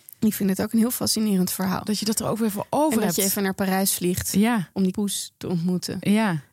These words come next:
Speaker 1: En, ehm, dat die poes gewoon ook een eigen wil heeft eigenlijk, hè?
Speaker 2: Die heeft een eigen willetje.
Speaker 1: Ja.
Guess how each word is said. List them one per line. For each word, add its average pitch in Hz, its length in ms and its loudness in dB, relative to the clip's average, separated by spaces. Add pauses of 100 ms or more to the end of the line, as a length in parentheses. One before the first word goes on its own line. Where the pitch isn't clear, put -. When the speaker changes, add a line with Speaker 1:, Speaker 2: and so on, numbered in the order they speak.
Speaker 1:
En, 180 360 0
ehm, 185 560 -2 (120)
dat 175 180 -4
die 180 100 -8
poes 180 220 -2
gewoon 160 220 -4
ook 185 160 -2
een 285 100 -6
eigen 185 440 -4 (340)
wil 175 260 2
heeft - 380 -4
eigenlijk, - 460 -6
hè? 262 140 0 (200)
Speaker 2:
Die 233 280 2
heeft 202 140 2
een 165 100 -2
eigen 156 260 0
willetje. 185 480 0
Speaker 1:
Ja. 226 220 -2